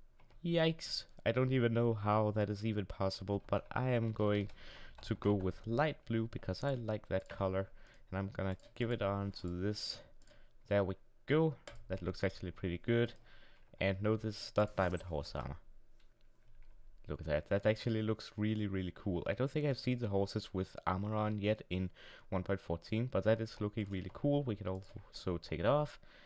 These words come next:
And I guess, hmm, I guess we'll go with some red dye maybe. I don't know what color that'll get it. Ooh, that looks like a light, nice light blue, cream, whitish color. That looks really cool.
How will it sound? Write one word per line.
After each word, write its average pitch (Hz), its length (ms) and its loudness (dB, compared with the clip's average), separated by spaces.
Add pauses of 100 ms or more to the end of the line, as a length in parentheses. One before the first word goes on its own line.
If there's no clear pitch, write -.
(220)
And - 80 -4
I 85 40 -2
guess, 90 420 -2
hmm, 135 240 0 (1500)
I 87 100 -4
guess - 220 -6
we'll 95 160 -2
go 92 140 0
with 92 180 0
some 85 300 -4
red 92 260 0
dye 127 240 0
maybe. 131 280 -2 (920)
I - 40 -4
don't 87 80 -2
know 92 80 0
what 85 140 -4
color 95 220 2
that'll 98 260 -4
get 82 200 -4
it. - 140 -10 (120)
Ooh, 160 300 -4
that 107 140 -4 (100)
looks - 240 -6
like 80 140 -4
a 82 80 -8
light, 87 260 -2 (100)
nice 92 440 -6 (1600)
light 117 360 0
blue, 123 380 2
cream, 127 480 0
whitish 95 580 -2
color. 147 300 -4 (920)
That 180 180 6
looks 156 240 0
really 131 240 2
cool. 87 340 0